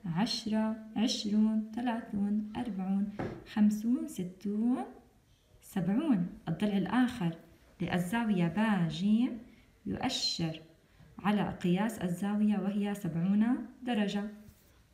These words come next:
ونسجل قياس الزاوية با وهو سبعون درجة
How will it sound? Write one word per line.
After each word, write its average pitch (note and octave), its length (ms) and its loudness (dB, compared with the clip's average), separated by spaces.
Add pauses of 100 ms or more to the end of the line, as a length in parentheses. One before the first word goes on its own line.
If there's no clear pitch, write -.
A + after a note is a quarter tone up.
ونسجل F#3 540 2
قياس G3+ 580 0
الزاوية D#3 600 0
با G#3 580 2 (1400)
وهو F#3+ 440 4 (920)
سبعون G#3 840 4 (540)
درجة E3+ 460 2